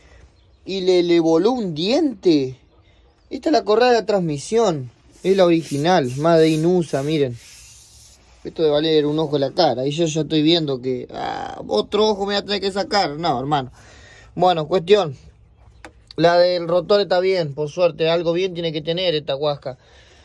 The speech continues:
Eh, hay que sacar el rotor. Voy a estar investigando cómo, pero bueno, ya quería empezar este video y mostrarles a ustedes, eh, cómo es esto, loco.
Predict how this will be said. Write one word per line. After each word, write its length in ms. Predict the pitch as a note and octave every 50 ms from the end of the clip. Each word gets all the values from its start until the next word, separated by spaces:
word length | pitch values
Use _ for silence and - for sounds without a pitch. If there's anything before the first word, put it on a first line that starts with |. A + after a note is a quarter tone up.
| _ _ _ -
Eh, 840 | - E3+ F3+ F3+ F3+ F3+ F3+ F3+ F3+ F3+ F3+ F3+ F3 F3 F3 E3+ - _ _ _ _ _ _ _ _ _ - - - - - - - - - - - - - - - - - - -
hay 120 | G#3 G#3+
que 100 | - A#3
sacar 300 | A3+ A3 G#3 G3+ G#3 G#3
el 60 | G3+
rotor. 420 | F#3 F#3 F3 D3 F3 D#3+ D3 C#3 B2 -
Voy 140 | - F#3+ G3+
a 60 | G3+
estar 180 | F3 F#3 G#3+ G3+
investigando 640 | F#3+ F#3+ G3 E3 F3 F3+ F#3 F#3+ G3 F#3 F3 D#3
cómo, 400 | B2+ G3 G3+ G#3 G3+ F#3 D#3+ C#3+
pero 180 | D3 E3 D#3+ E3
bueno, 240 | E3+ F3+ E3 D#3+
ya 160 | D#3+ D3+ F#3 F3
quería 240 | F3 F#3 F#3 G3
empezar 380 | F#3+ F#3 E3 F3+ E3 D3+ F#3+ F#3
este 240 | F#3+ F3 D#3+ F3 E3+
video 640 | D#3+ D#3+ D#3+ E3 F3+ F#3+ G3+ G3+ F#3+ E3+ D3+ D#3 -
y 140 | - D3 D3
mostrarles 500 | D3 C#3+ D3 - - F3 F3+ F#3 F3+ E3
a 80 | D#3
ustedes, 640 | D3 C#3+ C3+ - F3+ F#3 F#3+ F#3+ F3+ E3 D3 - - - - - _ _ _ _ - -
eh, 320 | - C#3 C#3 C#3 C#3 C3+ C3
cómo 280 | C#3 E3 D#3+ D3+ D3
es 100 | D3 D3
esto, 200 | C3+ C3+ - -
loco. 320 | B2+ A#2+ A#2+ - - -